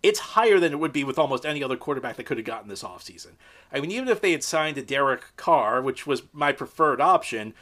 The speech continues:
but even if they had done that, and that's more longer-term ty-, deal, but even if they had done that, I'm not sure if everything falls into place that they're necessarily a team that could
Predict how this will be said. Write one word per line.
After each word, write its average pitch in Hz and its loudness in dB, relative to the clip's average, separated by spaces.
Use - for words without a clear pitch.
but - -12
even 285 -4
if 269 4
they 202 4
had 131 0
done 147 4
that, 117 0
and 139 0
that's 135 0
more 131 2
longer-term 120 0
ty-, 110 -4
deal, 107 -6
but 156 8
even 226 -6
if 214 -2
they 190 2
had 143 -2
done 226 2
that, 151 4
I'm 160 0
not 254 0
sure 233 2
if 185 2
everything 175 0
falls 151 2
into 127 -8
place 143 -2
that 123 -18
they're 135 -6
necessarily 139 -4
a 117 -2
team 139 -12
that 113 -6
could 127 -8